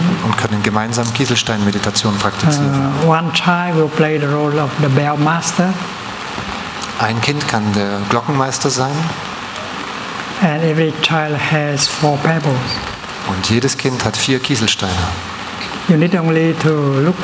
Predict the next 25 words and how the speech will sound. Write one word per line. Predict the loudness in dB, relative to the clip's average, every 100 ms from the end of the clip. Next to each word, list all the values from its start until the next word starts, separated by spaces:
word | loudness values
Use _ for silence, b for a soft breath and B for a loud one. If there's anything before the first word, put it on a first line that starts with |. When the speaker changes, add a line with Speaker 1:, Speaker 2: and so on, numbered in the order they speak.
| 0
Speaker 2:
for | 2 2 4 2 2 -4 -8 -10 0
four | 2 2
of | 0 0
them, | 2 2 -2 -6 -10 -10 -4 0
uh, | 2 2 0 -4 -8 -8 -8 -8 -10 -8 -8 -8 -10 -8 -8 -4
uh, | 0 2 4 2
outside | 2 0 2 0 -2 -8 -10 -2
and, | 0 2 4 4 4 2 -2 -4 -8 -10 -10 -12 -10 -10 0
uh, | 2
uh, | 2 2 2 0 -2 -8 -6 4
clean | 6 6
them. | 4 4 4 0 -4 -8 -10 -10 -10 -10 -10 -10 -10 -10 -8 -8 -2
Speaker 1:
Wir | -2
brauchen | 2 2 2 2
nur | 2
draußen | 2 0 0 0
nach | 0 0
vier | 0 0
Kieselsteinen | 0 0 0 0 0
zu | 0
suchen | 0 2 2
und | 2 2
sie |
mit | 0 2
reinbringen. | 0 0 0 2